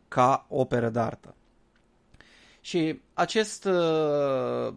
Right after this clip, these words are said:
lucru este analizat de Arthur Dento într-o operă de-a sa, care, de fapt, uh, spune și care este calitatea, uh, principală a operelor de artă, anume transfigurarea locului comun.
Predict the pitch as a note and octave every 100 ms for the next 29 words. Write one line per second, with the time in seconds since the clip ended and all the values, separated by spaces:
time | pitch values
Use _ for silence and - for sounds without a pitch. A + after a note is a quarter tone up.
0 | - F#3 G3+ F#3 E3+ D#3 - D3+ D3 C#3+
1 | - D3 D3+ D3 E3 F3+ C#3+ C#3 B2+ C#3
2 | D3 C#3 B2 E3 F#3 F3+ E3+ D3+ D3 C#3+
3 | C3+ - - F3+ D#3 C3+ C3+ A#2 - F#3+
4 | G3 D3 D3 C3+ A#2 A#2+ C3 D3+ D3 -
5 | C#3 C3 - - C#3 D3 C3+ - C#3 C#3
6 | C3+ C3 B2 - - - C#3 C#3 C#3 C#3+
7 | C3 B2+ B2 - D#3 F3 C3+ A#2+ A#2+ C3
8 | _ _ _ _ - B2 A#2 A#2 A#2 A#2
9 | A#2 A2+ A2+ A2+ A2 - - - _ -
10 | B2+ B2 - D3 D3+ C3 A2+ A#2+ B2+ A#2+
11 | A#2 A#2 B2 E3+ G3 F#3+ E3 D3+ F3+ F3
12 | E3+ E3+ D3+ - - - G#3+ D3+ D#3 D3
13 | C#3 B2+ B2+ C#3+ - B2+ B2 - A#2+ G#2
14 | -